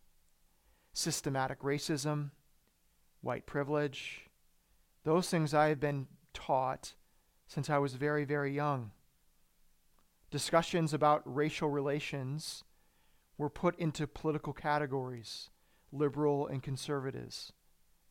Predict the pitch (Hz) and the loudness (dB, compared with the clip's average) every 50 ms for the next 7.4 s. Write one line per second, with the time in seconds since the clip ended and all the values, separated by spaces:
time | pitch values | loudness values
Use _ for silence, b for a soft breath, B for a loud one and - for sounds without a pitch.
0 | _ _ _ _ _ _ - 165 151 160 185 185 190 170 - - 170 160 160 165 | _ _ _ _ _ _ -6 0 2 2 2 2 2 0 0 2 4 4 4 4
1 | 165 139 147 147 143 143 143 - - 143 143 147 147 131 139 147 143 - - 123 | 4 2 2 2 2 2 0 -2 -2 -2 -2 0 0 -2 -2 -4 -4 -6 -8 -8
2 | 120 110 104 98 _ _ _ _ _ _ _ _ _ _ _ _ _ _ _ _ | -8 -8 -10 -14 _ _ _ _ _ _ _ _ _ _ _ _ _ _ _ _
3 | _ _ _ _ _ _ _ _ _ _ _ _ _ _ _ _ _ _ _ _ | _ _ _ _ _ _ _ _ _ _ _ _ _ _ _ _ _ _ _ _
4 | _ _ - 156 165 165 165 175 170 143 - 185 185 196 208 185 165 175 160 156 | _ _ 0 2 6 8 8 8 6 6 2 2 4 4 6 6 6 6 6 6
5 | 160 160 160 160 156 165 185 185 180 180 160 156 160 151 127 117 147 147 156 185 | 6 4 4 2 2 4 4 6 6 4 4 4 2 0 0 2 4 4 4 4
6 | 165 151 143 156 160 160 165 143 147 156 147 143 143 156 156 160 160 151 156 147 | 2 2 2 2 4 2 2 2 0 -2 -2 -2 0 2 2 4 4 4 2 0
7 | - 170 165 156 143 151 151 | 2 0 0 2 2 2 2